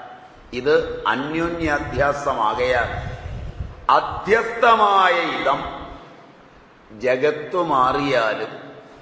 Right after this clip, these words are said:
അധിഷ്ഠാന ചൈതന്യം നിലനിൽക്കുന്നത് കൊണ്ട്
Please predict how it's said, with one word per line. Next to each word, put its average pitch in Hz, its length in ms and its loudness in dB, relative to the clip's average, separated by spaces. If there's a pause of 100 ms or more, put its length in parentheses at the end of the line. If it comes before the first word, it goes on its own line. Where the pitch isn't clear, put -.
(540)
അധിഷ്ഠാന 190 880 4
ചൈതന്യം 165 640 0
നിലനിൽക്കുന്നത് 175 800 0
കൊണ്ട് 110 520 -4